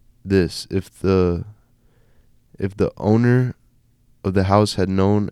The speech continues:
at what, at what hour the thief was coming, he would not have let his house be broken into.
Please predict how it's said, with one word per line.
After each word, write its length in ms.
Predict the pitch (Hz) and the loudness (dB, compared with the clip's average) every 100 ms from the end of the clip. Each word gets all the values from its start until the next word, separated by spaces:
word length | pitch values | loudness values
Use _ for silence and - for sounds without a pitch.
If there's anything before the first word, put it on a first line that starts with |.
| - | -4
at 240 | 90 - | -4 -4
what, 340 | 92 98 98 - _ _ _ _ _ _ - | 0 0 0 -4 _ _ _ _ _ _ -6
at 100 | 98 | 0
what 180 | 101 87 | 2 4
hour 300 | - 104 110 | 4 4 4
the 140 | 95 | 0
thief 340 | - 104 104 - | -4 -4 -4 -6
was 140 | 98 | -8
coming, 480 | - 95 90 85 95 _ _ _ _ | -4 -2 -2 -6 -10 _ _ _ _
he 120 | - | -2
would 140 | 101 | 0
not 240 | 98 95 - | 2 0 0
have 220 | 104 92 | -4 -2
let 180 | 98 82 | 0 0
his 180 | 101 - | -2 -2
house 380 | 87 92 - - _ _ _ _ _ _ _ _ _ - | -2 -2 -4 -14 _ _ _ _ _ _ _ _ _ -8
be 140 | 95 | -4
broken 400 | 101 98 95 - | 0 2 2 0
into. 480 | 82 92 87 64 78 | -4 -4 -4 -6 -6